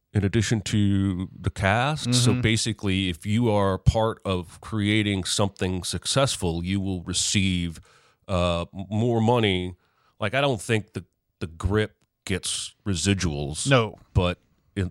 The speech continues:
Speaker 1: in this instance, they will get a return.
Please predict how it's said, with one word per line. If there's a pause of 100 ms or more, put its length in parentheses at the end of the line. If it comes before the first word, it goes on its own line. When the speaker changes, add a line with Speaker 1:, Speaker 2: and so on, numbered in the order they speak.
(140)
Speaker 1:
in
this
instance,
they (120)
will
get
a
return.